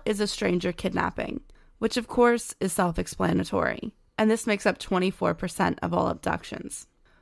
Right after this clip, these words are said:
One in every ten thousand children reported missing is not found alive. In the cases where the children are murdered, seventy-four percent of them are females, and seventy-four percent of them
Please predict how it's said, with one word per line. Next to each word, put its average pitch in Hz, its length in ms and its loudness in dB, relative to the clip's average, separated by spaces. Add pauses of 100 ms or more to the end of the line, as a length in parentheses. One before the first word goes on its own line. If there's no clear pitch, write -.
(120)
One 247 580 6
in 226 160 2
every 214 260 4
ten 233 340 0
thousand 233 400 4
children 202 440 2
reported 185 420 0
missing 185 520 0 (460)
is 202 160 0
not 190 260 4
found 175 260 2
alive. 175 420 -2 (300)
In 233 140 4
the 240 80 4
cases 285 480 0
where 254 100 4
the 226 100 -2
children 208 440 2
are 214 60 4
murdered, 175 480 2 (260)
seventy-four 226 720 4
percent 202 320 0
of 180 80 0
them 185 160 2
are 175 60 0
females, 208 680 -2 (380)
and 190 160 2
seventy-four 214 800 2
percent 226 460 0
of 233 180 -2
them 269 320 2